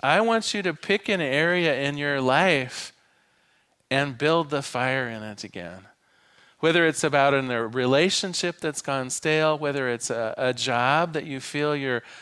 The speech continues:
poorly suited to, whether it's, um, gosh, I don't know, you name it, your living situation or whatever it is,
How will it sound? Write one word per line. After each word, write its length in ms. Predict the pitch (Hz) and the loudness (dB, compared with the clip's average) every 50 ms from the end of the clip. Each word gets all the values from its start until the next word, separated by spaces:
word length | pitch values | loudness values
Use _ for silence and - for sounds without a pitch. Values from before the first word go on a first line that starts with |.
| - _ | -20 _
poorly 380 | - - 156 143 139 135 127 123 | -2 2 2 2 2 2 0 -2
suited 540 | - - - - 190 196 196 196 190 170 - | -4 -4 -4 -2 -2 0 0 -2 -2 -4 -4
to, 360 | - 190 180 175 170 170 156 - - - - - _ | -4 -2 0 0 0 -2 -4 -8 -16 -20 -20 -14 _
whether 400 | - 156 160 165 165 160 160 151 | 2 2 4 4 4 4 4 4
it's, 420 | 151 151 147 143 - - - - | 4 4 2 2 0 -4 -4 0
um, 540 | 151 135 131 127 127 123 120 117 113 110 113 117 | 0 0 0 0 -2 -4 -6 -8 -12 -14 -14 -6
gosh, 480 | - 135 135 160 175 175 151 131 - 127 | 0 2 2 4 4 4 2 2 0 -2
I 180 | 113 120 135 | 0 0 0
don't 220 | 165 220 226 170 117 | 0 0 -2 -2 -2
know, 260 | 117 127 165 190 151 | 0 0 2 2 0
you 320 | 123 127 139 170 196 196 | 0 -2 -4 -4 -4 -4
name 400 | 160 131 131 139 165 208 254 269 | -4 -2 0 0 0 0 0 -2
it, 140 | 254 165 117 | -2 -2 -2
your 240 | 151 147 147 139 - - - - - - | 0 0 0 0 0 -2 -12 -18 -6 0
living 440 | - 147 165 170 196 196 190 185 180 | 2 2 4 4 2 0 0 -2 -2
situation 1160 | - - 196 185 - - - 185 170 170 165 165 165 160 - - 165 156 151 151 147 143 139 | -2 -2 -2 -2 -2 -2 -4 0 2 2 4 2 2 2 0 -2 -2 -2 -4 -4 -6 -4 -2
or 180 | 131 123 120 | -2 -2 -2
whatever 500 | 120 131 143 147 170 180 180 180 185 185 | 0 -2 0 2 4 2 4 4 4 2
it 120 | 185 175 165 | 2 4 4
is, 500 | 143 131 123 123 120 123 123 123 - | 4 4 4 4 2 0 -2 -4 -6